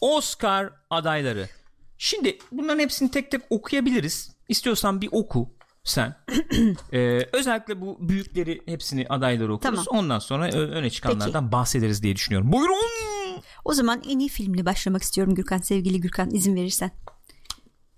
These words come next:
Speaker 1: Buyurun.
Speaker 2: Black Panther, Black, e, siyahlardan gidiyoruz. Black Klansman,
Speaker 1: Hı hı.
Speaker 2: Bohemian Rhapsody, The Favorite, Green Book, Roma, A Star Is Born, Vice. Artık beş değil biliyorsunuz, ona kadar çıkıyor. Bu sene sekiz tane var galiba. Bir, iki, üç,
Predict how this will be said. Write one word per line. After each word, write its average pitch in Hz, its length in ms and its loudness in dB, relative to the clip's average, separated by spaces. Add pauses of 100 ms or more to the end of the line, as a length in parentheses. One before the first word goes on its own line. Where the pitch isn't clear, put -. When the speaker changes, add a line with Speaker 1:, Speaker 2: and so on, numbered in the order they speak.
Speaker 1:
Buyurun. 123 220 2 (540)
Speaker 2:
Black 320 240 0
Panther, 180 560 -4
Black, 220 400 2 (140)
e, 220 140 -4
siyahlardan 190 600 2
gidiyoruz. 220 280 -2
Black 226 500 0
Klansman, 220 680 2 (160)
Speaker 1:
Hı 120 100 -4
hı. 139 280 2
Speaker 2:
Bohemian 233 480 2
Rhapsody, 262 600 -2
The 262 80 0
Favorite, 262 600 -2 (100)
Green 311 460 4
Book, 359 360 2
Roma, 240 580 0
A 220 80 -6
Star 330 300 0
Is 277 160 -4
Born, 311 400 2
Vice. 226 260 0
Artık 233 200 -4
beş 226 320 -2
değil 220 140 -4
biliyorsunuz, 202 360 0
ona 202 240 2
kadar 190 280 0
çıkıyor. 220 340 -4
Bu 240 60 -6
sene 208 200 2
sekiz - 280 0
tane 190 240 0
var 185 120 0
galiba. 180 240 2
Bir, 220 60 0
iki, - 200 -4
üç, - 200 -4